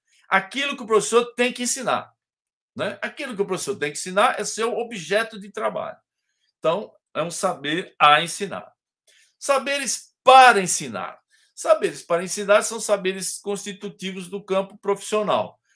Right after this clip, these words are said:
no qual a referência é a expertise profissional, saberes profissionais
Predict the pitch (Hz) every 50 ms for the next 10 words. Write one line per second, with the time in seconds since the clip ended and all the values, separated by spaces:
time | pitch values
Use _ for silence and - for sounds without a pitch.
0 | _ _ _ _ 160 190 214 208 - - 175 165 170 190 202 208 208 - - _
1 | _ _ - 165 180 156 165 160 - 196 196 165 165 175 185 196 190 214 208 -
2 | - 156 165 175 190 185 - - - 220 202 208 - - 214 233 226 180 170 165
3 | 160 151 143 139 - - 131 113 101 92 87 - - - 156 135 135 156 170 170
4 | 165 - - 160 156 156 - - 165 151 135 131 135 135 117 98 85 - -